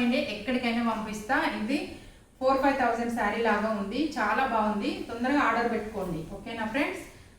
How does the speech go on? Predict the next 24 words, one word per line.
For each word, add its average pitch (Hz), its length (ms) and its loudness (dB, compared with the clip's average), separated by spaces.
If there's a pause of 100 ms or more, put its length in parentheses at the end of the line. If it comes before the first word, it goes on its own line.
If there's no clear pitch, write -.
(400)
only 269 340 2
వెయ్యి 240 280 2
యాభై 240 280 4
రూపాయలు 262 320 0
ఫ్రీ 262 180 -2
షిప్పింగ్, 285 420 2
all 233 140 4
over 247 160 4
ఇండియా, 254 220 4
ఎక్కడికైనా 233 480 0
పంపిస్తా. 214 420 -2 (160)
నెంబర్ 262 340 0
సెవెన్ 214 260 -2
జీరో 233 220 0
నైన్ 277 220 2
త్రీ 226 80 -2 (140)
ఫైవ్ 262 240 0
సిక్స్ - 240 -10
ఫోర్ 220 200 -2
నైన్ 202 200 -4
డబల్ 185 240 -6
త్రీకి 196 340 -6 (540)
వెంటనే 262 320 2 (100)
మెసేజ్ 233 320 0